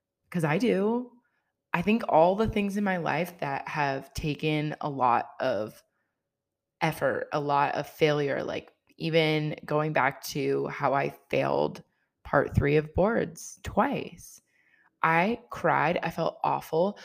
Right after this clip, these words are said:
but I am probably the most proud of that moment of my life because it showed me who I was and that I, when I connected to myself and when I connected to what was right for me and how I knew I should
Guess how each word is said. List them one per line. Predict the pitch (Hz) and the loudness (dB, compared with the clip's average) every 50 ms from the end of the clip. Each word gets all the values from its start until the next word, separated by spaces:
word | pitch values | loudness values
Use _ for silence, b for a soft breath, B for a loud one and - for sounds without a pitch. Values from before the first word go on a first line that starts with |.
| B B B B _ _ | B B B B _ _
but | 185 - - - | 2 2 2 2
I | 165 175 175 | 2 4 4
am | 180 185 190 190 180 - | 4 4 2 -2 -4 -6
probably | - - 165 147 151 165 190 202 220 277 294 | -8 0 2 2 4 4 2 4 4 4 4
the | 285 330 320 | 4 2 2
most | 277 208 165 143 147 170 - - - - | 2 4 4 4 4 2 0 -6 -10 -14
proud | - - 160 123 120 123 127 143 160 | -2 2 2 4 4 2 4 4 4
of | 160 147 135 | 2 2 2
that | 139 135 123 120 - - - | 0 0 0 0 -2 -2 -4
moment | 147 135 123 120 131 135 135 147 | -4 -4 -4 -4 -4 -4 -2 -2
of | 147 139 147 - | -2 -2 -2 -4
my | 147 131 131 131 | -4 -4 -4 -4
life | 131 127 117 127 135 156 185 208 202 - B B B B B B B _ | -8 -6 -4 0 2 2 2 0 -2 -6 B B B B B B B _
because | - 151 143 165 156 139 | -6 -2 -2 -2 -2 0
it | 147 - - - | -2 -4 -4 -8
showed | - - - - 151 135 139 147 151 143 143 | -8 -4 0 4 4 4 4 2 0 -2 -6
me | 143 143 139 135 135 139 151 160 | -8 -6 -6 -6 -4 -4 -4 -4
who | 151 - - 170 151 143 | -6 -6 -4 -2 0 2
I | 143 123 135 | 2 2 0
was | 135 113 87 69 69 80 - - 165 165 165 | -2 -2 -4 -2 -2 -2 0 -2 -2 -2 -4
and | 165 151 147 139 | -4 -4 -2 -4
that | 131 120 120 - - - _ | -4 -4 -4 -8 -10 -8 _
I, | 131 135 131 131 131 131 135 139 143 143 143 - _ _ _ _ _ _ _ _ _ _ | -4 -2 -2 -2 -4 -4 -4 -4 -6 -8 -12 -14 _ _ _ _ _ _ _ _ _ _
when | - 151 147 139 | -4 -2 0 0
I | 135 139 | 0 -2
connected | - - 156 143 123 - - 151 143 - | -4 -4 -4 -4 -4 -4 -6 -6 -6 -6
to | - 151 | -4 -4
myself | 139 131 135 - - - 85 65 87 127 165 175 - - - _ - - | -2 -2 -4 -4 -2 -2 0 2 2 0 0 -2 -10 -20 -20 _ -10 -8
and | 151 143 143 | -8 -6 -4
when | 143 139 | -4 -4
I | 135 135 | -4 -4
connected | 135 - 147 139 127 127 - 147 143 143 - | -6 -6 -8 -8 -8 -6 -4 -4 -4 -4 -4
to | - 147 | -8 -8
what | 135 123 127 131 - - - - | -4 2 2 2 2 0 -2 -2
was | 123 123 123 123 | -4 -4 -2 -4
right | 123 120 117 110 - - - | -2 0 0 0 -2 -6 -12
for | - - 143 139 | -8 -6 -6 -6
me | 127 123 117 127 139 160 170 - - | -6 -6 -6 -4 -4 -4 -6 -8 -10
and | - 143 | -12 -12
how | - - 135 131 135 | -6 -2 0 2 2
I | 139 135 139 | 2 0 -2
knew | 143 139 139 131 135 135 131 135 156 170 | -4 -6 -4 -2 -2 0 0 2 2 2
I | - - 123 139 | 2 2 2 0
should | 139 - - - 156 135 135 135 - | -2 -4 -2 0 0 0 0 -2 -6